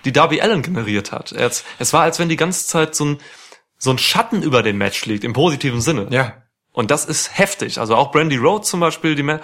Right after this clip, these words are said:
Speaker 1: als Managerin oder Valet natürlich wieder draußen bei, von Cody, hatte, war in einem ganz anderen Mood, so. Die hat,
Speaker 2: Ja.
Speaker 1: sie, sie war eben gar nicht so, also sie hat wenig Schei-,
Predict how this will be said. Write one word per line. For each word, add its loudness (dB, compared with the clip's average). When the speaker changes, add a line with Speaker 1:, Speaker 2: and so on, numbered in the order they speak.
Speaker 1:
als 0
Managerin 0
oder 2
Valet 2
natürlich -4
wieder 0
draußen 0
bei, 0
von -8
Cody, -2
hatte, 0
war 2
in -2
einem 0
ganz 2
anderen 0
Mood, -2
so. -2
Die 0
hat, -4
Speaker 2:
Ja. -6
Speaker 1:
sie, -4
sie -6
war 4
eben -4
gar 2
nicht -2
so, -2
also -2
sie 2
hat 4
wenig 0
Schei-, 2